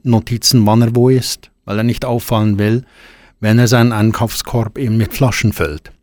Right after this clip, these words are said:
Auch das sind dann wie Strategien, die also für mich, muss ich sagen, sehr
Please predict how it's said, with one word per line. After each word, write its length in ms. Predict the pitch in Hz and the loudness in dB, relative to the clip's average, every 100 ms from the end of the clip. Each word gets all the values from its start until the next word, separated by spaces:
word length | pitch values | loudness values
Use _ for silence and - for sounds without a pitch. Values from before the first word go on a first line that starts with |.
| _ - - - - _ _ | _ -20 -20 -20 -20 _ _
Auch 200 | - 131 | -6 -6
das 200 | - 135 | -2 0
sind 160 | - 139 | 2 4
dann 220 | 135 139 | 4 4
wie 240 | 135 147 139 | 4 2 0
Strategien, 760 | - 139 117 131 117 131 160 | -2 -2 0 -2 0 2 4
die 340 | 139 135 131 117 | 4 2 2 0
also 200 | 113 113 - _ | -2 -2 -8 _
für 400 | _ - - 127 | _ -16 -6 2
mich, 300 | 123 120 - | 2 2 0
muss 160 | 135 113 | -2 0
ich 80 | 113 | 0
sagen, 260 | 127 127 | 2 4
sehr 220 | 127 131 | 4 4